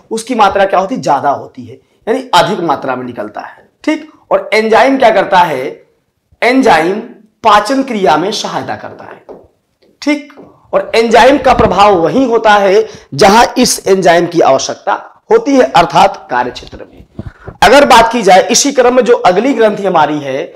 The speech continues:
और हाँ, अगर वाय ग्रंथियों, अगर वाय स्रावी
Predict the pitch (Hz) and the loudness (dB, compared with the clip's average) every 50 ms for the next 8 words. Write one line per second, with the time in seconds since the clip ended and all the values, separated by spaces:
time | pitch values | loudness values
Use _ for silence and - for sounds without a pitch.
0 | - - - _ - - 220 226 208 220 220 208 - 180 196 226 226 214 214 202 | -20 -20 -20 _ -6 -4 -2 0 2 2 4 4 4 4 4 4 4 4 4 6
1 | 214 220 220 202 202 196 196 190 214 208 226 226 220 - - - - 160 190 208 | 6 4 4 2 2 0 -2 -4 -2 0 0 0 0 -2 -8 -6 -2 0 2 2
2 | 208 185 185 185 220 233 226 - - 190 190 202 196 220 226 240 240 | 2 4 4 4 4 4 2 -2 -2 0 0 0 0 -4 -8 -10 -12